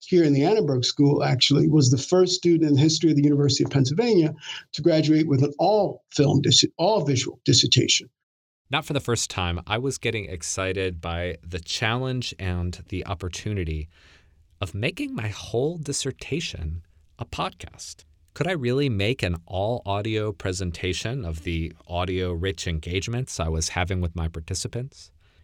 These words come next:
Speaker 2: It seemed to make sense, given that a big part of what I was gonna be doing was analyzing all that audio. I have to admit, I have resisted this path as much as I've followed it. It's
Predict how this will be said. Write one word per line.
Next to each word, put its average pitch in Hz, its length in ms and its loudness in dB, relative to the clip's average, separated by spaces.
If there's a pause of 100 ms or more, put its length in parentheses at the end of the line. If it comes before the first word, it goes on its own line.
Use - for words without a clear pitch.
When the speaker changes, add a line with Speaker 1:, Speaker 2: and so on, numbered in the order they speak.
Speaker 2:
It 127 80 -4
seemed 190 180 0
to 190 60 -2
make 156 180 2
sense, 151 420 0
given 131 360 -2
that 117 160 -2
a 92 80 -6
big 127 280 -2
part 123 280 -2
of 107 160 -4
what 110 140 0
I 117 40 2
was 117 160 -2
gonna 117 180 -2
be 113 140 -4
doing 101 500 -2
was 90 280 -2 (180)
analyzing 92 840 -4
all 104 320 -8
that 104 300 -8 (100)
audio. 98 500 -10 (1400)
I 107 60 -4
have 151 180 -2
to 139 80 -2
admit, 113 360 0
I 98 160 -2
have 104 280 -4
resisted 95 720 -2
this 85 220 -4
path 80 520 -8
as 87 240 -8
much 95 300 -4
as 87 160 -4
I've 80 240 -2
followed 80 420 -4
it. 71 140 -12 (920)
It's - 200 -16